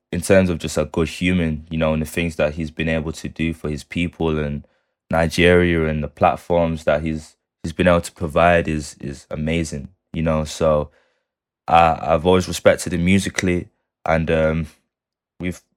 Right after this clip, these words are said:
we've had a lot of mutual friends. You know, he spends a lot, he spends a lot of time in London. So, um, through that, um, I think my friend might have, um, mentioned me to him, and since then he checked out my music and he was just like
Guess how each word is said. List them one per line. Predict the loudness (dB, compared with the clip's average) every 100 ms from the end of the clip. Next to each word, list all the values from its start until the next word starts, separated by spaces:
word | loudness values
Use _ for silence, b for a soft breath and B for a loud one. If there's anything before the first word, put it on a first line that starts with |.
| _ _ _ _
we've | -6 2
had | 4 4 2
a | 4
lot | 6 6
of |
mutual | 4 2 0
friends. | 2 4 4 2
You | 0
know, | 0
he | 0
spends | 0 0 2 0
a |
lot, | 0 -2 -4
he | -8
spends | -8 -2 0 4
a |
lot | 4 4
of |
time | 4 2 4
in | 2
London. | 4 4 4 0 _ _ _ _ _ _
So, | 0 0 2
um, | 2 2 -2 -8 _ _
through | -6 -2
that, | 4 4 6 4 4
um, | 2 -2 -10 _ _ _ _ _ _ -8
I |
think | -4 -4 -2
my | -2
friend | -2 0 2 0 -4 _ _ _ _ -2
might | 2 4
have, | 2 0
um, | -2 0
mentioned | 0 -2 -6 -6
me | -6
to | -6
him, | -6 -6 -10 _ _ _ _ _ -6
and | -4 -4
since | -4 -6 -2
then | -2 -2
he |
checked | -2 -2 0
out | -2
my | 0
music | -4 -2 -2 -2 -4
and | -4 -4 -6 _ _ _ _ _ _ _
he | -6
was | -6 -6
just | -8
like | -2 -2 -2